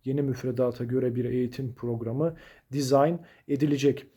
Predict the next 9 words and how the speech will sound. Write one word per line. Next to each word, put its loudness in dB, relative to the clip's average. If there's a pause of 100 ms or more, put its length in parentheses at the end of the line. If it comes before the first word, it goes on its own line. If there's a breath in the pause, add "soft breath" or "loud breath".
(380 soft breath)
Ö 8
M 4
K 4
dediğimiz 2
Öğretmenlik 2
Meslek 0
Kanunu 0
arkadaşlarım 0 (280 loud breath)
yine 2